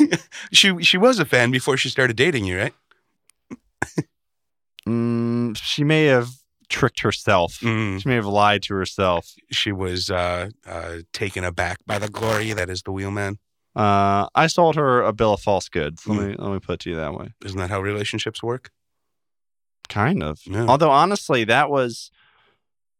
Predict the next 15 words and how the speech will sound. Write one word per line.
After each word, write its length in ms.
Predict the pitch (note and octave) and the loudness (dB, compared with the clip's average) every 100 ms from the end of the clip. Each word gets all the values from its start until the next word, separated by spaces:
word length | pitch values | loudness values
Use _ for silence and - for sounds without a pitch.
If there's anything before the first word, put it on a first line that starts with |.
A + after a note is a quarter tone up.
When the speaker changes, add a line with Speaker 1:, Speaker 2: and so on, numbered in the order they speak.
| _ | _
Speaker 2:
um, 540 | - A2 G#2+ G#2+ G#2+ F#2 - | 0 4 4 2 0 -4 -6
the, 260 | A#2 A#2 - | 0 0 0
the 80 | A#2 | -2
courtship 440 | - E3+ - - | 2 2 2 -2
process 580 | - B2+ A#2 G#2+ G2 - | 2 2 4 2 0 -2
of 140 | A#2 | -4
me 200 | G#2+ A2+ | 0 0
and 140 | G#2+ G#2 | 0 -2
Samantha 640 | A2+ G#2 A#2 A2 E2+ D#2+ C#3+ | -2 0 0 0 0 2 0
Speaker 1:
<laughs> 40 | |
Speaker 2:
was 440 | A#2+ G2 F#2+ F#2 - A2+ | 2 2 2 -2 -10 -4
the 80 | - | 0
Speaker 1:
In- 80 | |
Speaker 2:
best 580 | G2+ C3+ A#2+ - - - - B2 | 4 4 4 -2 -16 -20 -10 -4
because, 720 | A2 - B2 A2+ G#2+ - | -2 4 6 6 2 -4